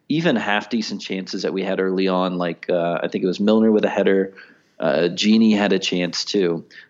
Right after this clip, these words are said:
Um, so I don't know, depending on whatever site we're using, how they factor in the type of shot.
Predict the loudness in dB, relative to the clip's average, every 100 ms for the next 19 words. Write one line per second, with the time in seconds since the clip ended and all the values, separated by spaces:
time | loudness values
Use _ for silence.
0 | _ -2 0 0 -4 -2 0 2 2 2
1 | 0 -4 -6 -4 -2 -2 -2 -2 -2 -4
2 | -8 -14 _ _ -10 -2 0 0 -2 -2
3 | -2 -4 -4 -4 -6 -8 -4 -2 0 -2
4 | 0 -2 -2 -2 -2 -2 -4 -2 -2 -2
5 | -4 -2 -2 -2 -4